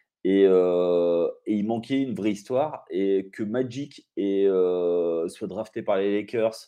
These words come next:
et, euh, Larry Bird par, euh, par les Celtics a permis de recréer cette, euh, cette rivalité et a permis de, de remettre un petit, euh,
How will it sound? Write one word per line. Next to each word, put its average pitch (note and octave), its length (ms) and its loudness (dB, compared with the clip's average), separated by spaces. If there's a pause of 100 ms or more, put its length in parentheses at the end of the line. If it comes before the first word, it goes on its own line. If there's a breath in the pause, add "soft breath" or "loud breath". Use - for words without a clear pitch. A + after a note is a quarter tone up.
(520)
et, G2+ 400 2
euh, F#2 240 2
Larry G#2+ 340 0
Bird G2+ 540 2
par, G2 320 2
euh, E2 840 2
par F#2 120 -6
les F#2 80 -4
Celtics A2 420 -10 (440)
a G#2 120 0
permis C3+ 300 2
de A#2+ 100 4
recréer C#3 600 2
cette, A2+ 320 -8
euh, F#2+ 600 2
cette A2 240 -6
rivalité G#2 760 -4 (640)
et G#2+ 140 6
a G#2 80 6
permis A#2+ 300 -2
de, F#2 1080 2
de F#2 140 -4
remettre A2 520 -2
un G2 120 -6
petit, G2 320 -4
euh, F#2 420 2